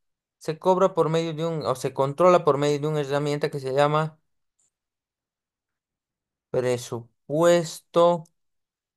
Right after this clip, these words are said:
de cobros.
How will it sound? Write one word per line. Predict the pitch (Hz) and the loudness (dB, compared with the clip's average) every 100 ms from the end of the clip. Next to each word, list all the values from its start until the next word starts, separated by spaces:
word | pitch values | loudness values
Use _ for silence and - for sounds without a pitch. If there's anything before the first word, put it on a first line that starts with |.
| _ _ _ _ | _ _ _ _
de | 120 131 156 160 165 _ _ _ _ _ _ _ _ _ _ _ _ - | -8 -2 -2 -2 -10 _ _ _ _ _ _ _ _ _ _ _ _ 0
cobros. | 170 151 110 - - - | 4 4 2 -6 -20 -20